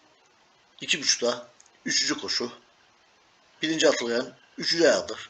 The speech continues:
Şartlı dört, yamak bir, dört ve yukarı İngilizler, bin altı yüz metre çiğ. Arkadaşlar burada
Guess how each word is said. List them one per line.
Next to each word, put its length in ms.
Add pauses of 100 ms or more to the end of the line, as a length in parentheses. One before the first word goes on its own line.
(120)
Şartlı 380
dört, 320 (280)
yamak 380
bir, 240 (280)
dört 180
ve 40
yukarı 400 (140)
İngilizler, 640 (140)
bin 60
altı 240
yüz 120
metre 380 (220)
çiğ. 300 (1040)
Arkadaşlar 420
burada 320